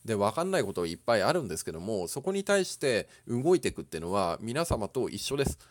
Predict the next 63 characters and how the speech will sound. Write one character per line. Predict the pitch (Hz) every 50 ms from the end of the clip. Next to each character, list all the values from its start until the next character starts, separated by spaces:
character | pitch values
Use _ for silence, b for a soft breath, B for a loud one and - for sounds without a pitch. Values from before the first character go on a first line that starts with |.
| b b b
ね、 | 120 127 127
今 | 110 110 120 117 98
ポ | - - 113
ジ | 104 107
シ | - 120
ョ | 110
ン | 104
を |
持 | 101 110 127
っ |
て | - - 113
る | 95 -
方、 | 92 87 - 101 92 76
入 | - - 123
っ | 120
て | - - 101
る | 90
方、 | - 101 - - 98 92 80 -
入 | - 135
っ | 123
て | - - 95
な | 92 104
い | 107
方、 | - 101 - - 71 - - _ -
一 | - 110
緒 | - - - 156
で | 156 156
す。 | - - B B B B B B B
こ | - 151 139 -
っ | -
か | 160 170
ら、 | 185 180 135 92 - -
あ | 101 104
ー、 | 104
ゼ | 95 - 113
ロ | 117 151
ベ | 156 190
ー | 185 -
ス | - 104
で | 92
見 | 101 120 -
て、 | - 98 85 - - b b b b
こ | b 127
れ | 131 123
ど | 117 151 160 165
う | 170
す | 160 - 110
ん | 98
の | 95 87
か | - 117
っ | 113 -
て | - 95
い | 87 92
う | 87
と | - 101
こ | 113 107
ろ | 104
し | 98 -
か | - 80
私 | 78 85 107 - 151 160 - 180
は | 180 170 165
正 | - 160 156
直 | 151 156